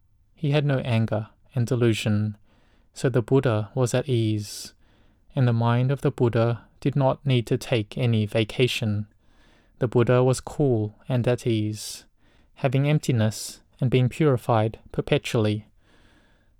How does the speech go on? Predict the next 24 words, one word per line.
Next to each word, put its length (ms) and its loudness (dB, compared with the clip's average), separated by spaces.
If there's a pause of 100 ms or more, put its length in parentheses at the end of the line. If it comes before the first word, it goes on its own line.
(140)
But 120 0
for 240 4
us, 500 0 (260)
we 100 2
do 180 4
work, 460 0 (400)
and 100 2
we 120 4
need 180 2
a 60 2
holiday. 640 2 (440)
We 120 -2
need 260 2
some 220 0
days 260 2
off, 340 -2 (640)
because 480 0
when 140 0
we 100 4
do 240 2
work 460 0 (120)
on 360 2 (160)
and 120 2
on, 380 2